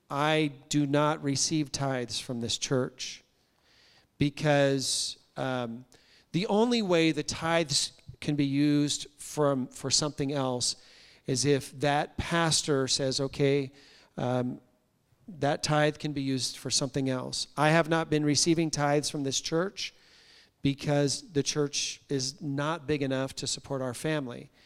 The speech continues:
But someday, if we get to the place where we could have a full-time minister who works full, that's his full-time job.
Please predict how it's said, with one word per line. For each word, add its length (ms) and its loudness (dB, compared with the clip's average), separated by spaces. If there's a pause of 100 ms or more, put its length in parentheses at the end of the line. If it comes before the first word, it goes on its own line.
(340)
But 160 0
someday, 640 6
if 100 -2
we 60 2
get 160 -2
to 80 -2
the 80 -6
place 480 0
where 220 0
we 160 2
could 180 -6
have 160 -2
a 60 -2
full-time 640 0
minister 580 -2 (400)
who 160 2
works 680 2 (260)
full, 300 4
that's 240 0
his 160 2
full-time 480 0
job. 400 -4